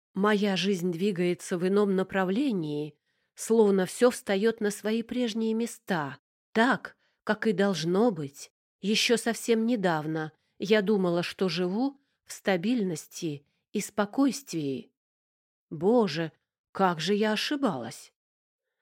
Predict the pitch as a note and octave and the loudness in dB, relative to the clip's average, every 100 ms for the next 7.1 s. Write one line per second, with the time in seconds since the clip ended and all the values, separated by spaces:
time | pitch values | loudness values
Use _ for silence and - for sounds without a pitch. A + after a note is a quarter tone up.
0 | _ - A3 E3+ F#3+ - - E3+ - A#3 | _ -4 -2 2 0 -2 -8 -8 -4 -4
1 | A3+ E3 C#3+ _ _ _ - C4+ B3 A#3 | -4 -4 -6 _ _ _ -2 2 4 4
2 | A#3+ A#3 C#4 C#4+ - D#3 C#3 _ _ _ | 2 2 0 -2 -4 -8 -8 _ _ _
3 | _ - G#3 F#3 F#3+ F3+ F#3 F#3+ G3+ E3+ | _ 2 4 4 0 0 0 0 -2 -4
4 | - D#3+ - F3 G#3+ D4 A#3+ E3+ D#3 D3+ | -8 -10 -4 -4 -2 -2 -2 -2 -4 -4
5 | D#3 D#3 _ _ _ _ A3 A3+ B3 - | -6 -8 _ _ _ _ -2 0 0 0
6 | A3 E3 E3+ E3+ F3 E3+ D#3 C3+ - B2+ | 0 0 -2 -2 -6 -8 -8 -8 -10 -16
7 | - | -18